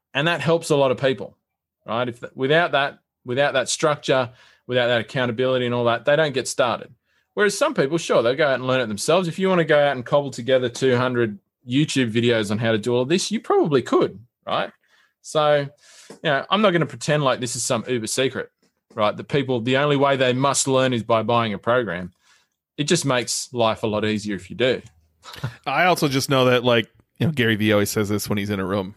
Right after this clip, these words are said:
Speaker 2: He's like, "I'm gonna give away everything I have because I know maybe, maybe one of you in this room is actually gonna do something about it." And so, you know, not to, not to talk <laughs> down to my audience, it's just like, I, I don't know. I've, I've,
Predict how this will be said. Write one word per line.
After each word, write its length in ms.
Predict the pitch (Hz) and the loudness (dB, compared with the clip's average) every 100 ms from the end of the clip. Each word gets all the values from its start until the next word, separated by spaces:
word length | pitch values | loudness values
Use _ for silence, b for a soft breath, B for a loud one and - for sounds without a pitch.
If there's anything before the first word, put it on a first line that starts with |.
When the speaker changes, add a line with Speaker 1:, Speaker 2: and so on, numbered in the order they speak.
| - | -14
Speaker 2:
He's 140 | 107 | -8
like, 100 | 117 | -2
"I'm 80 | 156 | -2
gonna 100 | 170 | 0
give 140 | 143 | 0
away 180 | 147 135 | 2 2
everything 320 | 127 139 143 | 0 0 0
I 80 | 131 | 0
have 300 | 95 135 143 | 0 0 0
because 220 | 120 120 | -2 -6
I 80 | 123 | -4
know 400 | 123 139 139 123 B B - | 0 2 2 0 B B -10
maybe, 680 | 117 127 147 139 113 104 B B - | -4 0 2 0 -4 -8 B B -8
maybe 640 | 135 151 160 175 160 147 | -2 2 2 2 2 2
one 240 | 135 156 | 4 2
of 100 | 165 | 2
you 140 | 156 151 | 2 0
in 80 | 135 | 0
this 160 | 123 | 0
room 160 | 139 123 | 0 2
is 100 | 117 | 2
actually 300 | 117 - 120 | 0 0 0
gonna 180 | 117 110 | 0 0
do 140 | 117 | 0
something 320 | - 113 113 | -2 -4 -4
about 280 | 104 107 110 | -2 0 0
it." 80 | 107 | -2
And 120 | 110 | -2
so, 260 | 120 113 101 B B | 0 0 -2 B B
you 80 | 117 | -4
know, 80 | 110 | 0
not 220 | 123 120 | 0 2
to, 300 | 120 117 110 | 2 2 0
not 200 | 131 117 - | -2 -2 0
to 320 | 117 110 107 _ _ _ _ _ _ _ _ _ _ _ _ _ _ | 0 0 -2 _ _ _ _ _ _ _ _ _ _ _ _ _ _
talk 240 | - 135 | -2 -2
<laughs> 200 | - 226 | -2 0
down 120 | 208 240 | 2 2
to 80 | |
my 220 | 226 190 180 | 4 4 4
audience, 420 | 151 208 254 214 | 4 2 0 -2
it's 140 | 170 | -2
just 180 | 175 - | -4 0
like, 200 | 165 139 B B B - | 0 0 B B B -6
I, 200 | 123 151 - _ | -2 -2 -4 _
I 100 | 147 | 0
don't 80 | 139 | 2
know. 60 | 120 | 2
I've, 180 | 139 131 | 0 0
I've, 280 | 139 127 | -2 -2